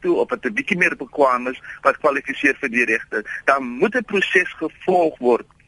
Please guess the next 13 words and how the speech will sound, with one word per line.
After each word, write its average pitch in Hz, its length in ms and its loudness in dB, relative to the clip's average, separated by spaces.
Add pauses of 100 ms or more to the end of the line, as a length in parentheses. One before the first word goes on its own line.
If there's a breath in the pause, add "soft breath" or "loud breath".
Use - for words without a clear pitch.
(280 loud breath)
wat, - 260 2 (260)
wat 139 240 0 (220)
elke 220 320 2
persoon 160 640 0 (160)
'n - 60 2
gelyke 135 760 2 (180)
kans 180 360 2
gee 117 280 0 (520 soft breath)
om 143 240 0
daai 131 220 2
reg 135 260 0
te 135 80 -2
bekom. 113 460 -2